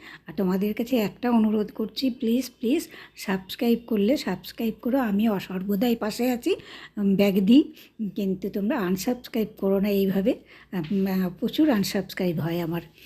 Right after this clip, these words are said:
জানি না কেন তোমরা করো, আমি কিন্তু এ কাউকে সাবস্ক্রাইব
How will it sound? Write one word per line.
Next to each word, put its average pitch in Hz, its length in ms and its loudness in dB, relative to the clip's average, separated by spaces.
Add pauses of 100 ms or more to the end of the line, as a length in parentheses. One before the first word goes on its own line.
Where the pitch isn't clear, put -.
(460)
জানি 190 240 4
না 240 120 2
কেন 190 300 0
তোমরা 214 280 2
করো, 170 260 -4
আমি 196 200 0
কিন্তু 240 220 2
এ 202 100 2
কাউকে 196 340 -2
সাবস্ক্রাইব 190 500 -6